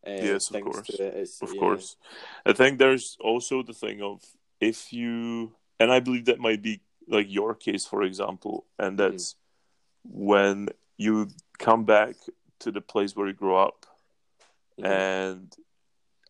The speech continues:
Speaker 2: uh, like, you know so many people in that place.
Speaker 1: Yeah.
Speaker 2: You know, like, you're not gonna make new friends in that place 'cause that's, like, and it's just, like, there's that group of people that you used to hang out with and you grew up with and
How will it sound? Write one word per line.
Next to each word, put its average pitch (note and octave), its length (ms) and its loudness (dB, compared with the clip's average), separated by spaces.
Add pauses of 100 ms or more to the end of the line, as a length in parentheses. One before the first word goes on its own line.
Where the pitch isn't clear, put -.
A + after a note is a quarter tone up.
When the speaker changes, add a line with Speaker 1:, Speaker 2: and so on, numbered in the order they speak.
Speaker 2:
uh, - 200 -10
like, B2 320 2
you A2+ 200 0
know G#2+ 240 0
so A#2 280 0
many G2+ 220 -6
people G#2 360 -2
in F#2 100 -4
that - 200 -4
place. F#2 560 -2 (800)
Speaker 1:
Yeah. F#2 260 -4
Speaker 2:
You G2+ 120 -2
know, F#2+ 140 4
like, G2+ 140 4
you're A2 100 0
not A2+ 180 4
gonna G#2 160 2
make F#2+ 240 -2
new G2+ 160 -4
friends G2+ 440 -4
in F#2+ 140 -6
that F2+ 160 -2
place F#2 260 0
'cause F2+ 240 -10
that's, - 280 -4
like, F#2 180 0 (720)
and B2 180 -6
it's - 240 -6
just, C#3 240 4
like, C3 140 6
there's C3+ 200 6
that C3 200 2
group B2+ 180 -6
of B2+ 140 -8
people B2+ 260 -6
that A2+ 160 2
you A#2 80 -6
used A#2 280 -6
to B2 80 -2
hang A2+ 200 -6
out G#2 140 -2
with G#2 260 -2
and G2 160 -6
you G2 60 -12
grew G2+ 240 2
up A2+ 160 2
with G#2 280 -2
and F#2+ 220 -4